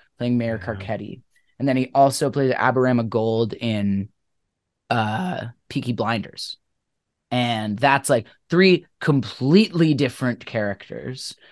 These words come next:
Speaker 1: completely different voices, different eras, um, and such commanding performances.
Speaker 2: Yeah.
Speaker 1: And he, you know, he also has his own show that he gets to take care of. But, like,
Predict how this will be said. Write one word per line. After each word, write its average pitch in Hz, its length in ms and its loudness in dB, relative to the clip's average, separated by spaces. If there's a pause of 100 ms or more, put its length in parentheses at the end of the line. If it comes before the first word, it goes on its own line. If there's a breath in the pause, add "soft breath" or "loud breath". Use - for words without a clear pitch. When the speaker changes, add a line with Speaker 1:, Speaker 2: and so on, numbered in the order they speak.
(140 soft breath)
Speaker 1:
completely 165 360 6
different 143 380 2
voices, 120 680 0
different 123 340 -4
eras, 117 680 0 (380)
um, 113 760 2 (680)
and 131 160 -2
such - 320 2
commanding 151 420 4
performances. - 1080 -4 (680)
Speaker 2:
Yeah. 98 300 -10 (640)
Speaker 1:
And 151 140 6
he, 139 160 4
you 113 280 -2
know, 113 120 0
he 123 140 2
also 131 220 6
has 131 140 4
his 123 140 0
own 127 160 0
show 104 400 0
that 104 240 -4
he 107 180 -6 (140)
gets - 240 -6
to 104 160 -4
take - 280 -8
care 143 180 4
of. 107 100 -2
But, 113 160 -2
like, 117 240 -2